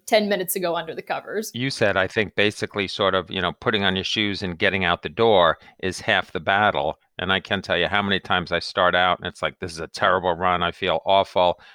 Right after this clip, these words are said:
Speaker 2: And then to me, one of the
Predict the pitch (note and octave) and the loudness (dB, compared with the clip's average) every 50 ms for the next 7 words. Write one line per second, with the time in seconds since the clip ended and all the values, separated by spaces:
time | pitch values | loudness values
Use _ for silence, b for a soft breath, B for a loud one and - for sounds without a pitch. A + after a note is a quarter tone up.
0 | b b b F#2 F#2+ G2 G2 G2 G2+ G2 G2+ G2+ F#2 b b b b b - - | b b b -4 -2 0 2 2 2 2 2 0 -4 b b b b b -10 -6
1 | A2+ G2+ G2+ G#2+ A#2+ A#2+ A2 G2+ G2+ F#2 - - G2 G2 G2 G2 G2 E2+ F#2+ F#2 | -4 -2 0 2 2 2 2 0 -2 -4 -8 -10 -2 0 0 2 2 2 2 2
2 | F2 E2 | 2 2